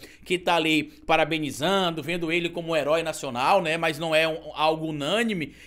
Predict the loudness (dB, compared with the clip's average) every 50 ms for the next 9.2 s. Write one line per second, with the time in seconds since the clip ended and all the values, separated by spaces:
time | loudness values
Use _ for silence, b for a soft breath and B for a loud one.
0 | B B -4 0 2 2 2 2 2 2 2 2 2 2 0 0 0 0 0 -2
1 | -2 0 2 2 2 0 0 -4 -8 -8 -6 -4 -6 -4 -4 -6 -6 -4 -4 -2
2 | 2 4 6 8 8 8 8 4 2 2 0 0 0 2 0 0 2 2 2 0
3 | 0 -2 -4 2 8 12 12 12 12 12 10 B B B B B B B B B
4 | B B -20 -20 -20 -16 _ 2 2 4 4 4 2 2 4 4 4 4 4 2
5 | 0 0 0 2 2 4 4 4 4 2 0 -2 2 4 4 6 6 6 4 4
6 | 4 2 2 6 6 6 6 6 2 -2 -6 -6 -2 2 2 2 2 0 -2 0
7 | 2 2 0 0 -4 b b b b b b -6 -2 0 0 0 0 -4 -2 0
8 | 0 0 0 -2 -2 0 2 2 2 2 2 4 2 2 2 0 -2 0 2 2
9 | 2 0 -4